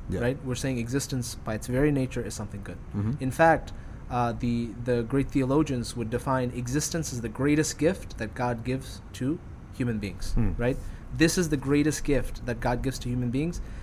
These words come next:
Speaker 2: that makes human beings indebted to God, right?
Speaker 1: Goodness.
Speaker 2: Goodness,
Speaker 1: Yeah.
Speaker 2: right? Um, but again, people would deny that existence is good. So let's, let's prove it.
Speaker 1: Mm-hmm.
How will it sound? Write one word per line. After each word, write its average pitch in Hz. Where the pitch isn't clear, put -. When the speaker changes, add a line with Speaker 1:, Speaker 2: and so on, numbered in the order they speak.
Speaker 2:
that 131
makes 156
human 156
beings 139
indebted 143
to 131
God, 123
right? 127
Speaker 1:
Goodness. 107
Speaker 2:
Goodness, 135
Speaker 1:
Yeah. 104
Speaker 2:
right? 135
Um, 131
but 156
again, 170
people 147
would 135
deny 127
that 120
existence 113
is 107
good. 127
So 127
let's, 123
let's 120
prove 117
it. 101
Speaker 1:
Mm-hmm. -